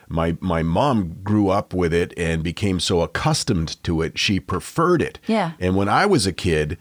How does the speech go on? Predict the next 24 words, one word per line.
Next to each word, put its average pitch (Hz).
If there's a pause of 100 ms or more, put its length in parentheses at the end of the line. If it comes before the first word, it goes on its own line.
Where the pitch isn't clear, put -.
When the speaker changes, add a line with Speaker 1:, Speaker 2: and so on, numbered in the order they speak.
Speaker 1:
it 147
was 98
always 85
margarine. 92
It 113
was 123
never 143
butter. 78
Speaker 2:
Up 233
until 269
about, 196 (560)
I 185
don't 180
know, 160
my 170
mid-twenties, 185
I 165
preferred 147
margarine 147
as 147
Speaker 1:
Mm. 95
Speaker 2:
well 262
because 165
that's 160